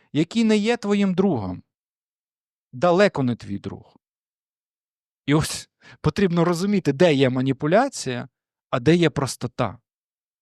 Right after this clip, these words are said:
Тому це є Слово Боже, яке спасло багато людей.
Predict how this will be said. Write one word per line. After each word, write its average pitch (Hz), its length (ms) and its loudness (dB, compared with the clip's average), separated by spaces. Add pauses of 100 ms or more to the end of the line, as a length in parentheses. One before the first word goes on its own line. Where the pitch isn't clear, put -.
(360)
Тому 175 400 0
це 196 340 2
є 170 160 2
Слово 185 420 0
Боже, 139 420 2
яке 120 220 -4
спасло 139 420 -6
багато 127 380 -4
людей. 117 440 -6